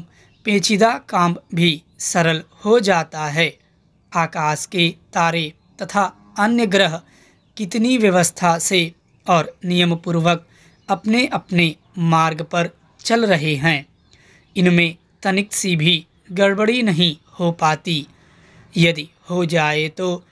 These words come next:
सारे संसार में प्रलय हो जाए और संसार समाप्त हो जाए। वैज्ञानिक लोग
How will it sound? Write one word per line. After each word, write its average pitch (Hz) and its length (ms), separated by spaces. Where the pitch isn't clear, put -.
सारे 214 600
संसार 165 640
में 160 260
प्रलय 196 360
हो 220 160
जाए 165 420
और 170 320
संसार 165 600
समाप्त 196 680
हो 214 180
जाए। 160 400
वैज्ञानिक 165 680
लोग 175 360